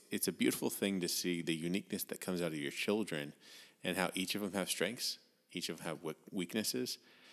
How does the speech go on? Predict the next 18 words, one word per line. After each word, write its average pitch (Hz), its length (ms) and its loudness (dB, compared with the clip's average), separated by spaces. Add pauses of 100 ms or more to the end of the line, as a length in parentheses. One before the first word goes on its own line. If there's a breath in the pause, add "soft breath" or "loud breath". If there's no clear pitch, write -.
(180 loud breath)
Uh, 95 80 4
kind 107 200 8
of 98 40 6
referring 95 380 2
back 92 220 4
to 98 100 -4
what 82 60 -4
we 87 60 -4
talked 87 220 -6
about 82 160 -4
last 78 300 0
week, - 160 -8
love 78 160 2
languages, 101 560 0 (360 loud breath)
each 101 200 4
of 98 100 8
them 90 160 4
communicate 85 800 -2